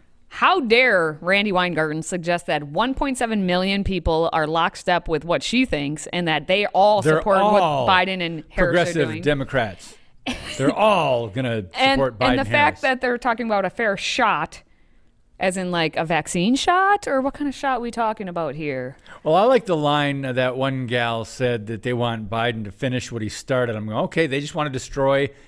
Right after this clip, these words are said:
Speaker 1: Yeah.
Speaker 2: and deconstruct the country."
Speaker 1: You know what? I honestly,
Speaker 2: Sad.
Speaker 1: it's, I,
Speaker 2: Sad.
Speaker 1: now that you put it that way, yes, let's just have him finish, because then
Speaker 2: Yeah.
Speaker 1: we can be done with him
Speaker 2: And
Speaker 1: finally,
Speaker 2: we're
Speaker 1: because he's
Speaker 2: done.
Speaker 1: been in political office for fifty
Speaker 2: Oh,
Speaker 1: years.
Speaker 2: gosh.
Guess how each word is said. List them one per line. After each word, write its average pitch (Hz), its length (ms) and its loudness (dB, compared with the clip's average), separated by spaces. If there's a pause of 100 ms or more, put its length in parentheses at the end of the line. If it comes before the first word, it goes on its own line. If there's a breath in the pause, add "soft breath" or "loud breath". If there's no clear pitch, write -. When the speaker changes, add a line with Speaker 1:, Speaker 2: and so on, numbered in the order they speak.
(120 soft breath)
Speaker 1:
Yeah. 135 200 -2
Speaker 2:
and 120 140 -4 (240)
deconstruct 147 960 -4
the 131 100 -8
country." 110 640 -6 (240 soft breath)
Speaker 1:
You 277 120 -4
know 370 160 -2
what? 277 260 0
I 262 180 0 (460)
honestly, 240 640 2
Speaker 2:
Sad. 269 100 0
Speaker 1:
it's, 262 120 -6
I, 262 40 -4
Speaker 2:
Sad. 247 340 0
Speaker 1:
now 254 160 0
that 285 80 -2
you 269 80 -6
put 269 160 -4
it 254 80 -6
that 175 180 0
way, 180 320 0
yes, 254 360 -2 (120)
let's 262 200 -4
just 302 160 -8
have 254 120 0
him 247 140 -4
finish, 254 340 -4
because 226 220 -6
then 226 160 -2
Speaker 2:
Yeah. 127 160 -4 (260 soft breath)
Speaker 1:
we 226 160 -2
can 247 140 2
be 233 80 0
done 220 260 -2
with 208 100 -6
him 202 120 -4
Speaker 2:
And 147 80 -6
Speaker 1:
finally, 143 380 -2
Speaker 2:
we're - 120 -10
Speaker 1:
because 226 220 -2
he's 247 140 0
Speaker 2:
done. 214 100 -4
Speaker 1:
been 226 60 -2
in 220 80 -4
political 214 400 -4
office 196 340 0
for 196 160 -8 (180)
fifty 202 720 -2 (260)
Speaker 2:
Oh, 190 40 -2
Speaker 1:
years. 190 440 2
Speaker 2:
gosh. - 140 -16